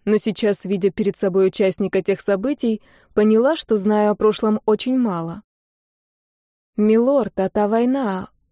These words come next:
вы можете о ней рассказать?" Наместник нахмурился и медленно покачал головой. "Не стоит ворошить былое, Аннет", неохотно ответил он. "Война — это не совсем то, о чем пишут в книгах.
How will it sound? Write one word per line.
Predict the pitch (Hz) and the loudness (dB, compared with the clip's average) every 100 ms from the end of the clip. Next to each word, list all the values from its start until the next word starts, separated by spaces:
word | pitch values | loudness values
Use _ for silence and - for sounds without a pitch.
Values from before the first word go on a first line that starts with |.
| - | -8
вы | 185 202 | -2 2
можете | 254 339 349 202 | 2 0 -2 0
о | 190 | 0
ней | 190 | 2
рассказать?" | 190 - 247 214 175 175 - _ _ _ _ _ _ _ - | 0 -2 -4 -2 -4 -6 -16 _ _ _ _ _ _ _ -2
Наместник | 196 190 185 - 185 | 2 2 0 0 -2
нахмурился | 190 190 233 285 254 226 220 208 | -2 0 0 2 0 -2 0 0
и | 208 - 208 | -2 -2 0
медленно | 214 208 202 208 208 | 2 2 2 2 2
покачал | - 208 208 - 208 208 | 0 0 0 0 0 0
головой. | 220 247 226 175 165 180 _ _ _ _ _ _ _ _ - | 0 0 -2 -4 -6 -10 _ _ _ _ _ _ _ _ -4
"Не | 190 202 | 0 0
стоит | - - 302 240 | 0 0 2 2
ворошить | 175 175 175 185 165 | 0 -2 -2 -4 -2
былое, | 175 175 175 175 | 0 0 0 -2
Аннет", | 175 175 175 - _ _ _ _ | -2 -4 -6 -12 _ _ _ _
неохотно | 202 196 180 190 196 190 | -2 0 2 0 0 -2
ответил | 175 185 190 180 | -2 -2 0 0
он. | 180 180 196 _ _ _ _ - | 0 -2 -8 _ _ _ _ -4
"Война — | 190 175 190 185 196 262 240 | -2 2 2 2 0 -2 -2
это | - | 0
не | 202 202 | 0 0
совсем | 214 208 - 269 269 | 0 -2 -2 0 -2
то, | - 208 240 | -2 0 2
о | 226 | 0
чем | - 190 | -2 -2
пишут | 185 202 214 | -2 -2 -4
в | - | -6
книгах. | - 262 208 160 160 - | -4 -2 -2 -2 -6 -10